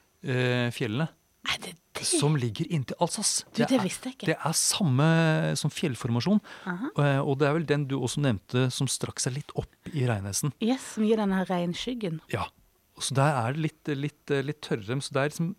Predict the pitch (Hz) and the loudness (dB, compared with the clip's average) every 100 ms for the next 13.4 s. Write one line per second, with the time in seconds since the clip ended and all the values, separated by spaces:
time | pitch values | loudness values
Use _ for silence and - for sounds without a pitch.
0 | - 208 196 - _ _ _ _ - 143 | -10 -10 -10 -12 _ _ _ _ -4 2
1 | 170 208 247 220 151 196 233 _ - 180 | 4 6 6 4 4 0 -2 _ -8 -2
2 | 170 170 170 165 160 160 156 151 147 147 | 0 0 2 2 2 0 0 0 0 0
3 | 147 151 131 143 - - - - 131 160 | 0 0 2 2 0 -4 -6 -4 -2 -4
4 | - - 143 120 120 175 139 147 139 131 | -6 -4 -2 0 2 0 0 -2 -2 -2
5 | 113 98 117 110 110 110 113 113 110 110 | -4 -2 0 0 0 0 -2 -4 -4 -4
6 | 110 113 107 90 87 120 - - - - | -4 -4 -4 -4 -4 -4 -4 -10 -20 -20
7 | - - - _ _ _ _ _ _ _ | -20 -20 -20 _ _ _ _ _ _ _
8 | _ 135 120 147 170 - 143 - - - | _ -6 -4 -4 -4 0 -2 -2 -4 -2
9 | - - 139 147 127 87 - - - 143 | 0 0 0 0 0 -2 -8 -12 -6 -6
10 | - 156 113 143 113 98 95 92 127 120 | -6 -8 0 0 0 -4 -6 -2 -2 -2
11 | 123 123 120 117 113 113 110 107 - _ | -2 -2 -2 -4 -4 -4 -4 -6 -10 _
12 | _ _ _ _ _ _ _ _ _ - | _ _ _ _ _ _ _ _ _ -10
13 | - 113 98 156 | -2 0 2 0